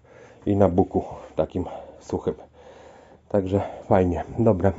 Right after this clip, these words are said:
ja sobie tutaj zrobię porządek i zaraz jeszcze wezmę się za wyczyszczenie tutaj tej góry kociołka. Także do zobaczenia za chwilę. Przyszedł czas,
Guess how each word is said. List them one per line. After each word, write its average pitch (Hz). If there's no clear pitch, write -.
ja 113
sobie 107
tutaj 104
zrobię 95
porządek 113
i 147
zaraz 107
jeszcze 95
wezmę 87
się 85
za 82
wyczyszczenie 87
tutaj -
tej 82
góry 87
kociołka. -
Także 76
do 113
zobaczenia 92
za 80
chwilę. -
Przyszedł -
czas, -